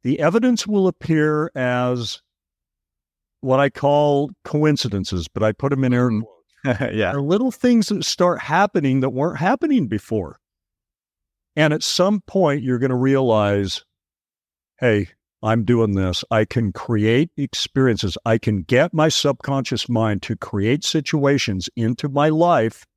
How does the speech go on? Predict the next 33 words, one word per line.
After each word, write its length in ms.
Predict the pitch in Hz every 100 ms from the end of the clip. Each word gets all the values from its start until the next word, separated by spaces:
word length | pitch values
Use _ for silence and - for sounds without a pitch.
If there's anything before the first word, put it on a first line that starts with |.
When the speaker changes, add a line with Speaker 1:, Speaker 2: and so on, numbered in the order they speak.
| _ _ _ -
Speaker 1:
that 140 | 104 98
match 380 | 104 113 -
the 100 | -
life 320 | 104 104 98 98
I 100 | 92
want." 460 | 92 95 85 101 _ _ _ -
Speaker 2:
Hmm. 120 | 113
Speaker 1:
And 160 | 117 113
when 120 | 135
you 120 | 165
have 200 | 156 156
that 180 | 147 143
experience, 720 | 139 - - 127 120 110 101 -
it'll 200 | 120 113
be 180 | 98 113
the 100 | 104
most 320 | 110 113 -
empowering 800 | 98 - - 113 139 143 156 175 - _ _ _
thing 300 | - 139 123
you've 200 | 120 92
maybe 300 | 107 110 110 101
felt 320 | - 101 101
in 60 |
your 120 | 98 87
whole 240 | 92 98
life, 300 | 98 87 87
when 140 | 107 95
you 160 | 104
realize 720 | 110 127 123 110 98 95 95 -
you 300 | 104 117 120
are 180 | 113 107
in 140 | 98
control. 600 | - 95 - 101 85 76